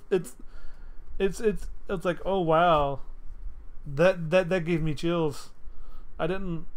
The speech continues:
oh, that, that, that did kinda disturb me, 'cause it's the, it's not the violence that's really bad in this movie. It's how grounded,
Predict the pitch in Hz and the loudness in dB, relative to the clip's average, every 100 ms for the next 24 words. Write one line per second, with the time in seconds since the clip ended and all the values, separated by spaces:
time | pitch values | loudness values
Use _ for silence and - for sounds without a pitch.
0 | - 175 185 165 180 170 151 175 170 180 | -2 0 2 4 2 0 0 0 2 0
1 | 190 196 180 190 156 - 190 180 151 190 | 2 0 -2 -2 -2 -2 0 0 0 0
2 | 208 220 - 196 185 165 156 - - - | 0 0 0 0 0 -2 -6 -10 -12 -12
3 | - 202 - 247 285 285 196 214 139 156 | -6 -6 -2 4 4 4 4 4 2 2
4 | 185 208 160 135 - - - - 160 170 | 4 4 2 -2 -8 -8 -12 -4 2 4
5 | 156 - 156 175 185 190 180 165 127 127 | 2 -2 2 4 6 6 6 2 2 2
6 | 147 190 196 202 214 226 233 190 185 - | 2 4 4 4 2 0 0 -2 -2 -2
7 | - 202 202 165 160 151 151 190 196 190 | 0 2 2 -2 -4 -2 -2 0 2 0